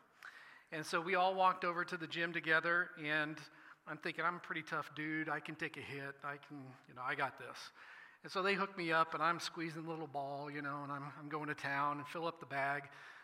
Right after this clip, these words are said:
And they usher you off to the tables where you sit and you eat a cookie and orange juice, which is a horrible combination. Um, and I'm sitting there,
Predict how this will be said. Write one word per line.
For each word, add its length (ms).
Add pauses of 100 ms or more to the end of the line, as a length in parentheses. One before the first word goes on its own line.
And 100
they 220 (140)
usher 300
you 180
off 280
to 100
the 240 (240)
tables 540
where 100
you 100
sit 240
and 160
you 60
eat 280
a 80
cookie 420
and 220 (460)
orange 240
juice, 240
which 140
is 100
a 40
horrible 480
combination. 600 (840)
Um, 480 (200)
and 120
I'm 100
sitting 300
there, 260